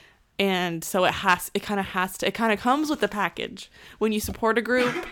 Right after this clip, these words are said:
<coughs> it means you're going to buy their shit, you're going to stream their shit, and you're going to support them in every fucking way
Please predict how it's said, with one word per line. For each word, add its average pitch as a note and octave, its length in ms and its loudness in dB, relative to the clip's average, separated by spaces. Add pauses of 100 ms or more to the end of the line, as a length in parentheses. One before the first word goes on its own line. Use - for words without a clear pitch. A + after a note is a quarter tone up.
(120)
<coughs> - 180 -12
it F#3+ 120 2
means G#3 400 2
you're G#3 100 8
going F#3+ 340 4
to A3+ 100 0
buy F3 240 6
their A#3 120 2
shit, A3 420 0 (140)
you're G3+ 120 4
going G#3+ 160 4
to G#3+ 80 0
stream G#3+ 380 2
their F3 140 2
shit, E3+ 440 -4 (580)
and G#3 160 4
you're G#3 100 2
going F#3+ 320 2
to G3 140 -4
support G3 480 4
them F#3+ 180 2
in F3+ 120 -4
every G3+ 280 6
fucking F#3+ 380 0
way F#3+ 500 4